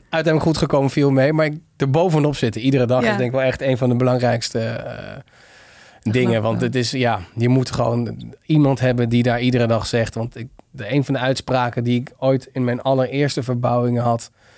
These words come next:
Speaker 1: dus de eerste van de drie die ik
Speaker 2: Ja.
Speaker 1: grotendeels zelf heb gedaan, maar het elektra en het gasleiding heb ik door een professional laten doen, want ik vond dat eng, elektra en gas. <clears throat>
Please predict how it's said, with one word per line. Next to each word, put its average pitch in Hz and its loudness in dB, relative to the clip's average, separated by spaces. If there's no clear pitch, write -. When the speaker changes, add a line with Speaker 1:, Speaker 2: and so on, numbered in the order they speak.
Speaker 1:
dus 110 -2
de 127 -2
eerste 143 0
van 131 0
de 120 0
drie 123 2
die 120 2
ik 208 0
Speaker 2:
Ja. 185 2
Speaker 1:
grotendeels 131 2
zelf 117 0
heb 117 -6
gedaan, 110 -2
maar 120 0
het 120 -2
elektra 127 0
en 113 2
het 113 0
gasleiding 120 0
heb - -
ik 110 -6
door 117 -4
een 110 -6
professional 127 -4
laten 120 -2
doen, 123 -2
want 123 -4
ik - -20
vond 113 -4
dat 107 -6
eng, 113 -4
elektra 110 -4
en 113 -6
gas. 117 -6
<clears throat> - -2